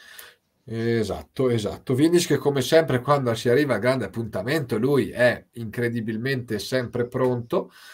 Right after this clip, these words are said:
eh, anche in una stagione difficile come questa comunque è riuscito a, a dare delle risposte.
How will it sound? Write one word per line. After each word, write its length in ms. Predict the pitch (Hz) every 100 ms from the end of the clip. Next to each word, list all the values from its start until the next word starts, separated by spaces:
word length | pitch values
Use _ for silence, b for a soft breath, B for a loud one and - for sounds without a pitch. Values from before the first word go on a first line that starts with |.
| B B -
eh, 180 | 107 104
anche 380 | - 170 185 180
in 80 | 151
una 80 | 151
stagione 320 | 151 143 151
difficile 460 | 139 135 147 143 135
come 180 | 135 135
questa 380 | 147 143 117
comunque 580 | 120 120 127 120 117 117
è 40 | 107
riuscito 540 | 107 - - 113 110
a, 140 | 98
a 580 | 95 - - _ - -
dare 200 | 117 123
delle 180 | 120 120
risposte. 800 | 135 - 131 131 127 - 202